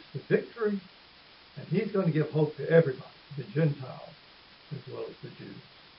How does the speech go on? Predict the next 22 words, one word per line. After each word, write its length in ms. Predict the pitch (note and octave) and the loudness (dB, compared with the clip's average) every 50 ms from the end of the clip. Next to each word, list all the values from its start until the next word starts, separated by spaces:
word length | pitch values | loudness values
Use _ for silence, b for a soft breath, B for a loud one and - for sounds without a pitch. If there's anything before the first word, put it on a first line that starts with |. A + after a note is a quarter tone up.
| - - - - - - - - - - - - - - - - - - - - - - - - - - - - - - - - - - - - - - - - - - - - - - - - - - - - - - - - - - | -20 -20 -20 -20 -20 -20 -20 -20 -20 -20 -20 -20 -20 -20 -20 -20 -20 -20 -20 -20 -20 -20 -20 -20 -20 -20 -20 -20 -20 -20 -20 -20 -20 -20 -20 -20 -20 -20 -20 -20 -20 -20 -20 -20 -20 -20 -20 -20 -20 -20 -20 -20 -20 -20 -20 -20 -16 -4
He 120 | E3+ D#3 - | -2 -2 -2
still 260 | - G3 G3 G#3 G#3 | 4 4 4 6 6
faces 380 | G#3 G#3 G#3 G3+ G#3 F#3 C#3+ | 6 4 4 4 4 2 2
opposition. 580 | F#3 G3 F#3 - D#3 - F3+ G3 F3+ - C#3 C3+ D3+ - - - - - - - - - - | 4 2 2 2 0 0 2 0 0 0 -6 -8 -8 -10 -10 -16 -20 -20 -20 -20 -20 -10 0
He's 200 | D#3 D3+ C#3+ - - - - - - - - - - - - - - - - - C3+ A#2 | 2 2 2 2 -2 -10 -20 -20 -20 -20 -20 -20 -20 -20 -20 -20 -20 -20 -18 -16 -10 -4
getting 340 | C3+ E3 F3+ G3 F#3+ D#3 D3 - - - | -2 0 2 4 4 2 2 -2 -6 -4
out 180 | C#3+ D3+ E3+ F3+ | 0 2 2 2
of 100 | E3+ E3 | 2 2
the 60 | D3 | 2
public 360 | - D3+ E3+ D#3+ D3+ C#3+ - | 2 2 4 4 2 2 4
eye 220 | D3+ D3+ D3+ D3 C3+ | 4 4 4 4 2
as 100 | C3+ C#3+ | 0 0
much 200 | D3 D3 - - | 0 0 0 -2
as 60 | C#3+ | -6
he 200 | - - - F3+ | -8 -8 -6 0
can, 100 | E3+ D#3+ | 2 2
but 100 | D#3 D#3+ | 2 2
the 60 | - | -2
crowds 400 | D#3 - F3+ F#3 F#3+ G#3+ G#3 - | -6 -6 -4 -2 0 0 0 -2
are 80 | C#3+ - | -4 -8
still 240 | - - E3+ D3+ C#3 | -6 -2 0 0 0
fo-, 300 | - G#2+ G2 E2+ - | 0 -4 -6 -8 -8